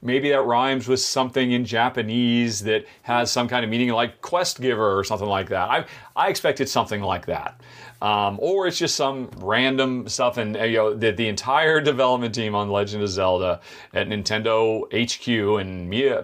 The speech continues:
Miyazaki himself, not Miyazaki, Miyamoto himself, uh, has no idea who I am. Uh, it's just, oh yeah, when somebody told me about that and sent me a screenshot, 'cause they were, they just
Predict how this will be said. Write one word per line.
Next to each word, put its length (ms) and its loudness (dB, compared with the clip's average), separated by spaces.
Miyazaki 500 2
himself, 500 0
not 160 -2
Miyazaki, 580 -2
Miyamoto 440 0
himself, 480 0
uh, 280 2
has 260 0
no 260 0
idea 320 -2
who 180 -6
I 140 -4
am. 240 -12
Uh, 220 2
it's 120 -6
just, 240 -4
oh 60 0
yeah, 140 2
when 160 -6
somebody 260 0
told 240 -2
me 60 2
about 200 0
that 200 2
and 120 -6
sent 200 0
me 80 2
a 20 2
screenshot, 760 0
'cause 140 2
they 140 2
were, 140 2
they 180 2
just 220 -6